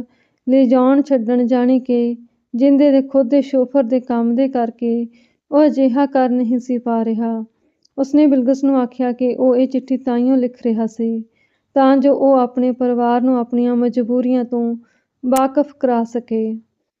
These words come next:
ਜਦ ਬਿਲਗਸ ਨੇ ਉਸ ਨੂੰ ਕੁਝ ਪੈਸੇ ਦਿੱਤੇ ਤੇ ਆਖਿਆ ਕਿ ਉਹ ਕੱਲ੍ਹ ਹੀ ਆਪਣੇ ਪਿੰਡ ਆਪਣੇ ਪਰਿਵਾਰ ਨੂੰ ਮਿਲਣ ਲਈ ਚਲਿਆ ਜਾਵੇ, ਉਹ ਨਹੀਂ ਚਾਹੁੰਦੀ ਕਿ ਉਸ ਦੇ ਕਰਕੇ ਜਿੰਦੇ ਨੂੰ, ਜੋ ਕਿ ਉਸ ਦਾ ਸ਼ੋਫਰ ਹੈ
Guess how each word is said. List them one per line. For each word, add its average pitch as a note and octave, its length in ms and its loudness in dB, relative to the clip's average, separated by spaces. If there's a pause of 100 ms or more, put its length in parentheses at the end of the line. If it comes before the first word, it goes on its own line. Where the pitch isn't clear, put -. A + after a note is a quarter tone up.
(240)
ਜਦ D4 220 2
ਬਿਲਗਸ D4+ 420 2
ਨੇ D4 120 4
ਉਸ C#4+ 160 0
ਨੂੰ C#4 100 0
ਕੁਝ C4+ 200 0
ਪੈਸੇ B3+ 320 0
ਦਿੱਤੇ C4 300 -2
ਤੇ C4 160 0
ਆਖਿਆ A#3+ 360 -4
ਕਿ B3 180 -2
ਉਹ B3+ 160 -2
ਕੱਲ੍ਹ B3 280 0
ਹੀ C4 180 2
ਆਪਣੇ A#3+ 320 -2
ਪਿੰਡ A#3 320 -2
ਆਪਣੇ A#3 300 -2
ਪਰਿਵਾਰ A#3 520 -2
ਨੂੰ A#3 320 -2 (460)
ਮਿਲਣ C4+ 300 4
ਲਈ C#4+ 140 4
ਚਲਿਆ B3+ 340 0
ਜਾਵੇ, B3 440 -4 (600)
ਉਹ D4 180 4
ਨਹੀਂ D4+ 240 6
ਚਾਹੁੰਦੀ B3+ 360 2
ਕਿ C4 280 2 (140)
ਉਸ C4+ 180 0
ਦੇ C#4+ 160 2
ਕਰਕੇ B3+ 380 -2
ਜਿੰਦੇ B3 400 0
ਨੂੰ, A#3+ 300 -2 (300)
ਜੋ C4+ 200 4
ਕਿ C#4 140 2
ਉਸ C4 100 2
ਦਾ C4 140 2
ਸ਼ੋਫਰ B3 440 -4
ਹੈ A#3+ 260 -4